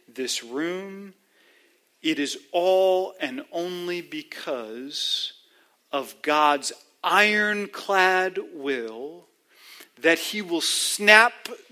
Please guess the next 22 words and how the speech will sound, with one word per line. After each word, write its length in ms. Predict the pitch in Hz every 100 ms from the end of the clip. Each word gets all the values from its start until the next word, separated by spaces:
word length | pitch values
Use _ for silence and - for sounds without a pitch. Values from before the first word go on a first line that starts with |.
| 139
the 100 | 147
universe 880 | 127 170 226 214 180 208 214 - -
to 240 | - 160
attention 720 | 135 - 214 208 - - 214 226
in 400 | 226 196 214 196
worship, 560 | 190 170 - 175 - - - - -
whether 260 | 180 175
that 220 | 170 196 190
happens 500 | 196 202 185 156 -
today 600 | 170 - 165 185 208 233
in 260 | 208 190
salvation 920 | 175 - 180 185 175 165 156 185 175
or 260 | - 170 156
tomorrow 960 | - 143 135 151 190 208 214 220 220 214 - - -
in 280 | 196 180 160
judgment, 920 | 135 160 156 143 131 127 127 - - - - -
so 340 | - - 170 156
that 300 | 160 151 -
in 240 | 156 139 143 -
everything 960 | 190 185 139 123 113 - 117 110 113 120 _ _ _
Christ 760 | - - 160 147 143 - - - _ _ 107
might 640 | 113 139 135 135 -